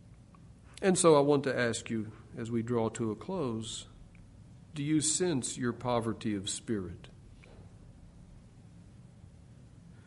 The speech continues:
Do you say, "Yes, I'm the poor in spirit. I'm humbled before God. I have sin in his sight. I am guilty,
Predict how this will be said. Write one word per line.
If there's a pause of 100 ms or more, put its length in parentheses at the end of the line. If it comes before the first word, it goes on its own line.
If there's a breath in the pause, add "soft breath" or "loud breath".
(440 soft breath)
Do
you
say,
"Yes, (1700 soft breath)
I'm
the
poor
in
spirit. (1300 loud breath)
I'm
humbled
before
God. (240 loud breath)
I
have
sin (120)
in
his
sight. (160 loud breath)
I
am
guilty,